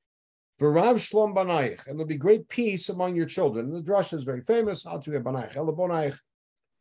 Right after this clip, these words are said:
Bitzdaka tikunani. And the psukim here seem to be kind of jarring left to right and unclear how they connect. It's like the old saw goes. You know, in Peri and Tehillim, we don't know what one parak has to do with the next parak.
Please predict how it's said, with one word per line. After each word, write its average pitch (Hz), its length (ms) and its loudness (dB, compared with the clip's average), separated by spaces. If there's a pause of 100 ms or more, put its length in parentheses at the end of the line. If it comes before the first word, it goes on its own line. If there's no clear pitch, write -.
(560)
Bitzdaka 170 1200 2
tikunani. 190 580 2
And 151 120 0
the 143 60 -2
psukim 220 520 -2
here 233 240 2
seem 220 240 -4
to 185 80 -8
be 165 160 0
kind 190 220 -4
of 143 160 -2 (880)
jarring 170 560 2 (180)
left 202 320 -2
to 165 80 -4
right 151 380 2 (420)
and 135 100 -2
unclear 202 640 2
how 165 80 -8
they 151 120 -4
connect. 180 580 -4 (400)
It's 135 120 -16
like 160 160 2
the 175 120 0
old 185 240 4
saw 190 320 4
goes. 107 400 -2 (260)
You 135 80 -2
know, 147 160 4
in 139 80 2
Peri 175 320 2
and 160 100 -2
Tehillim, 175 400 -2
we 160 100 -2
don't 180 200 0
know 165 200 2
what 151 300 0
one 170 540 -4
parak 160 300 0
has 156 160 -2
to - 60 -12
do 165 80 0
with 147 100 -6
the 147 80 -2
next 123 260 -6
parak. 117 360 -4